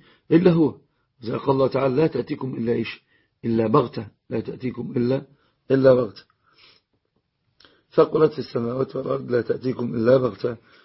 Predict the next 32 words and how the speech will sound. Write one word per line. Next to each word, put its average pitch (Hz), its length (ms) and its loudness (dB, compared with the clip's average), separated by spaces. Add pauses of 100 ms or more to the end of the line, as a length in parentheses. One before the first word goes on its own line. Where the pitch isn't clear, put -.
(120)
يسألونك 147 520 0
كأنك - 480 -8
حفي 151 400 -8
عنها، 107 400 -8 (380)
قل 143 120 0
إنما 143 320 0
علمها 135 480 -2
عند 120 340 -4
رب، 127 340 2
عند 123 240 -4
الله، 123 440 -2 (380)
ولكن 135 380 2
أكثر 123 320 -6
الناس 120 360 -4 (440)
لا 123 140 6
يعلمون". 113 340 -2 (340)
أي 127 120 8
عظ-، 131 340 2
عظ-، 131 400 -2
عظم 131 640 0 (440)
أمرها 135 440 2
على 120 180 -4
أهل 117 100 -6
السماء 135 500 -4 (480)
وأهل 135 220 0
الأرض، 127 340 2 (400)
عظم 131 240 -4
أمرها 139 380 -2
جدا. 127 440 -4 (560)
لا، 123 220 0
ولذلك 127 640 0
ترى 131 240 2